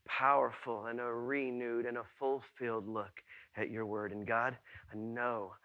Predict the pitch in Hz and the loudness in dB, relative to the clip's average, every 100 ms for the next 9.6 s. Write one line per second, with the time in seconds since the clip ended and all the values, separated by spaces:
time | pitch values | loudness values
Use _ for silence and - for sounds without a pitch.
0 | - 101 117 123 123 120 107 110 117 104 | -12 -4 -2 2 4 4 2 -2 -4 -2
1 | 113 117 131 123 120 113 90 90 104 107 | 0 2 2 2 2 0 -6 -8 -6 0
2 | 95 120 135 135 135 - - 113 120 - | 6 6 6 2 0 -4 -6 -2 -2 6
3 | 117 - 127 123 - - 101 - 117 107 | 6 6 0 -2 -6 -10 -6 -2 -2 -2
4 | 117 107 - - 113 135 135 120 120 127 | -4 -6 -6 4 6 8 6 2 4 6
5 | 123 107 104 110 - 123 120 110 95 107 | 6 2 -4 -10 -2 0 2 0 -2 -4
6 | - 143 135 127 127 - 113 104 - - | -4 0 0 0 -6 -2 2 2 0 -8
7 | - 127 135 139 135 135 - 120 123 120 | -4 0 2 4 2 2 -4 -8 -6 -4
8 | 117 110 - 110 113 - 123 123 120 104 | -2 -2 -2 0 0 2 2 2 0 0
9 | 117 117 117 123 101 | 0 0 0 0 -2